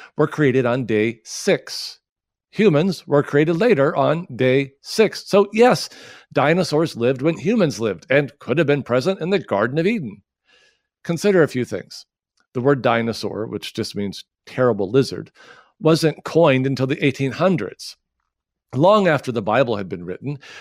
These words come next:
do you think it's possible the Bible had a different word for dinosaur?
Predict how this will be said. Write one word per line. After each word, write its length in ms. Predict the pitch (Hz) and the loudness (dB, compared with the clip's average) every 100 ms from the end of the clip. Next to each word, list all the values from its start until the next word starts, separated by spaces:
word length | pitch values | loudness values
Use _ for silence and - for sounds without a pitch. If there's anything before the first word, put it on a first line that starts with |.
| - | -6
do 80 | 151 | -2
you 40 | |
think 200 | 185 170 | 0 0
it's 120 | 151 | -4
possible 760 | - 190 214 - 104 104 139 - - | -2 2 2 0 -4 -4 -4 -4 -4
the 80 | |
Bible 380 | 117 120 135 139 | 0 2 2 2
had 100 | 123 | 0
a 80 | 131 | -2
different 480 | 107 127 - 123 143 | -4 -6 -6 -8 -8
word 720 | 123 135 185 180 113 92 85 _ _ | -6 0 2 2 0 -2 -10 _ _
for 240 | _ - 117 | _ -10 -6
dinosaur? 760 | 101 95 87 87 - - - | -6 -6 -8 -12 -14 -16 -20